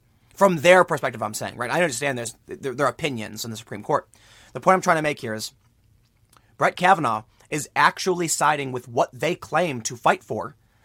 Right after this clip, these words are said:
but they tried to destroy him. That says to me, like many people who want true justice, they don't actually care. When I say they, I don't mean, like, all of the left or, like, every single Democrat. I mean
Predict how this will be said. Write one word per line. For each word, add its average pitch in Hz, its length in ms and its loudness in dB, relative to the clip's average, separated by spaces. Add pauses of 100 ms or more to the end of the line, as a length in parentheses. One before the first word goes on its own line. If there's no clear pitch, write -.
(140)
but 131 300 -2
they 185 180 4
tried 165 380 2
to 151 60 -12
destroy 214 420 0
him. 95 280 -10 (380)
That 190 260 2
says 233 280 2
to 196 80 -4
me, 202 260 -2 (140)
like 147 300 -2
many 226 340 0
people 160 320 -4
who 160 100 -2
want 160 280 0
true 214 240 -2
justice, - 680 -2 (300)
they 175 220 -2
don't 233 380 0
actually 147 420 -4
care. 139 220 -2
When 147 80 -2
I 175 40 0
say 208 140 -4
they, 123 260 -4
I 127 60 0
don't 156 140 -4
mean, 170 80 -6
like, 127 160 -6 (220)
all 135 340 6
of 135 140 -6
the 143 120 -2
left 135 380 -2
or, 127 80 -4
like, 127 160 -6
every 147 280 2
single 143 200 -6
Democrat. 123 300 -6
I 147 40 -6
mean 208 220 -2